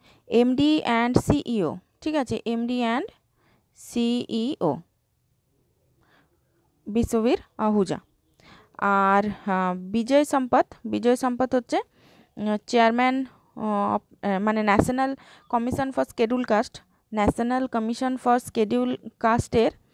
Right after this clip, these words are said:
আহ, চেয়ারম্যান হচ্ছেন বিজয় সম্পথ, এনাকে নিয়োগ করা হয়েছে।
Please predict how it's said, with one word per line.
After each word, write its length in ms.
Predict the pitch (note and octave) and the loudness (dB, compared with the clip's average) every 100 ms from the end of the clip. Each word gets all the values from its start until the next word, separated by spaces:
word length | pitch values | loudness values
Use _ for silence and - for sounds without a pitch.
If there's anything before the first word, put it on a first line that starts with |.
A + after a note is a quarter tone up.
| _ _ - | _ _ -6
আহ, 100 | G3+ - | -6 0
চেয়ারম্যান 500 | A#3 A3 A3+ A#3 B3 | 2 4 2 0 -2
হচ্ছেন 320 | A3+ - E4+ C5+ _ - | -2 -2 -2 -4 _ -6
বিজয় 380 | G3+ G3 A3+ | -4 0 2
সম্পথ, 440 | G#4 A#3 F#3+ F#3 F#3 | 0 -2 -2 -2 -2
এনাকে 340 | G3 G#3 C4 | -2 -4 -4
নিয়োগ 240 | C#4 G3+ G3+ | -2 -2 0
করা 240 | G#3 A3 | 2 2
হয়েছে। 300 | D#4 E3+ - | 2 0 -4